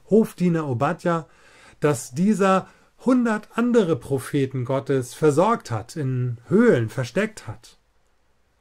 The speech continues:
Aber Elia hat sie halt nicht gesehen. Und wahrscheinlich war einfach all das, was dort passiert ist,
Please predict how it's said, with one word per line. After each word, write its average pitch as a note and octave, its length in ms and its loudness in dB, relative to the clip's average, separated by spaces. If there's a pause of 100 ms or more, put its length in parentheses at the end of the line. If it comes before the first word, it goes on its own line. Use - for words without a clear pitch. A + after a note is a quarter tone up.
(340)
Aber C#3 200 -6
Elia C#3+ 360 -6
hat C3 140 -8
sie B2+ 140 -12
halt A#2+ 120 -6
nicht B2 220 -10
gesehen. A#2 460 -8 (1400)
Und D3 680 0
wahrscheinlich F#3 880 -4
war D#3+ 240 -6
einfach E3+ 440 -6
all G3+ 240 0
das, E3 340 -4
was C3+ 220 -6
dort D#3 220 -2
passiert E3 560 -8
ist, - 360 -14